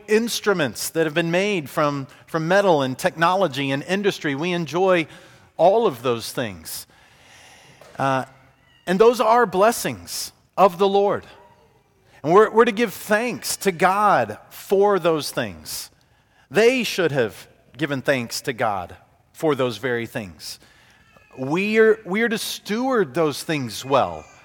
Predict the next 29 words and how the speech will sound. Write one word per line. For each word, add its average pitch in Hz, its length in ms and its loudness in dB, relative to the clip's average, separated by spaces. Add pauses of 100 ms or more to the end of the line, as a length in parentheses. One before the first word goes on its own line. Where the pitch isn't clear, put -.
(520)
uh, 143 200 -6
that 175 180 2
we 180 80 -2
see 202 240 -4
even 165 400 -2
mentioned 151 520 -4
in 147 140 -4
this 127 180 -4
place. 95 460 -8 (180)
They 214 640 -4
should 180 220 -6
have 127 200 -6 (200)
steward-, 151 640 0 (560)
stewarded 165 340 0
these 147 220 -4
things 131 440 -6
well 127 600 0 (340)
as 135 240 -2
they 139 540 -2 (420)
w-, 123 280 -14
were 139 140 0
the 120 120 -4
fathers 123 640 -4
of 113 320 -6
them. 90 220 -12 (1120)
And 175 160 -2
yet 190 160 0
they 190 140 0
didn't. 185 500 -6